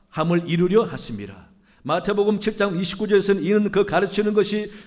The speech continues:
권위 있는 자와 같고 그들의 서기관들과 같지 아니함일러라.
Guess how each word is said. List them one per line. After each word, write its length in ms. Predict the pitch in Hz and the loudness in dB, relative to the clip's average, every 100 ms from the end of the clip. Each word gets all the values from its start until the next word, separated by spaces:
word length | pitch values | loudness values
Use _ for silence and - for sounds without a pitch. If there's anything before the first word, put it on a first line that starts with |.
| - | -2
권위 260 | 165 196 | 2 2
있는 240 | 208 208 208 | 2 2 2
자와 300 | 196 202 202 | 2 2 0
같고 460 | 170 185 - 190 | 0 -6 0 0
그들의 340 | 135 208 208 196 | 2 2 4 2
서기관들과 560 | 208 220 202 208 208 | 0 -4 -4 -2 -2
같지 440 | 185 185 180 226 226 | -2 -4 -4 -6 -4
아니함일러라. 1200 | 123 139 196 220 254 262 240 147 156 196 233 - | -4 -2 -2 -2 -2 2 2 4 2 2 -2 -10